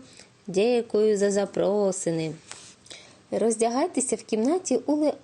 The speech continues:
Олександра, бо тут мало місця», сказала дівчинка. У кімнаті Ули Олександра звисала зі стелі купа гаків та коліщат.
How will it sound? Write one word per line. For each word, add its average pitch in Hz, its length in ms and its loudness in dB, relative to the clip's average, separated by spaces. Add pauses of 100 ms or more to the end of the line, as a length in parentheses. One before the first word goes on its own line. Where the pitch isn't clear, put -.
Олександра, 180 840 -4 (520)
бо 208 120 -2
тут 453 240 0
мало 330 280 2
місця», 226 460 0 (220)
сказала 214 480 0
дівчинка. 202 640 -6 (1300)
У 262 60 0
кімнаті 339 480 2
Ули 285 240 2
Олександра 339 1000 2
звисала 339 960 0 (280)
зі 190 200 2
стелі 320 720 2 (160)
купа 269 560 2
гаків 240 680 -2 (720)
та 165 220 -6
коліщат. 254 840 0